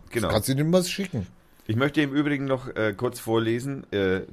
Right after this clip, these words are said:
Speaker 1: Bitterbier zweiundvierzig ist die Antwort. Handwerklich eingebraut, mit großen Mengen Aromahopfen, harmonisch abgerundet durch elegante, lange Bitteraromen, zweiundvierzig Bittereinheiten für alle Aromahopfen-Nerds.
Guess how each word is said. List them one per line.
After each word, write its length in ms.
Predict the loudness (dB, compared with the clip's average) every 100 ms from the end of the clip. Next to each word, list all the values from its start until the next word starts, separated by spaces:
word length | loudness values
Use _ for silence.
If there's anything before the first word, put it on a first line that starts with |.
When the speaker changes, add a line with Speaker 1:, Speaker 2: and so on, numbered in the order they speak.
| -2
Speaker 1:
Bitterbier 1080 | 0 4 4 4 0 -4 -10 -6 0 0 0
zweiundvierzig 840 | -4 0 0 0 -2 -2 -4 -6 -10
ist 160 | -8
die 100 | -8
Antwort. 580 | -4 -6 -6 -8 -8 -12 -20 -20 -12
Handwerklich 840 | -2 0 0 0 0 0 -4 -6 -18 -20 -6
eingebraut, 840 | -4 -2 -4 -6 -2 0 0 -4
mit 220 | -8 -4
großen 480 | 2 2 2 -2 -4
Mengen 300 | -4 -4 -4
Aromahopfen, 960 | -4 -4 -2 -2 -2 -4 -4 -6 -8 -4
harmonisch 600 | -2 0 0 0 -4 -6
abgerundet 640 | -8 -4 -4 -4 -6 -6
durch 160 | -6 -6
elegante, 600 | -8 -6 -4 -4 -4 -6 -8 -20 -10
lange 420 | -2 -2 0 -2
Bitteraromen, 920 | -4 -6 -2 -2 0 -2 -2 -2 -4 -6
zweiundvierzig 1040 | -12 -4 -2 -2 -6 -6 -8 -6 -10 -12 -6
Bittereinheiten 840 | -4 -2 -4 -4 -4 -2 -4 -4
für 280 | -6 -6 -2
alle 420 | 0 2 2 2
Aromahopfen-Nerds. 1400 | -2 -2 -4 -4 -4 -4 -8 -6 -4 -2 -4 -6 -10 -14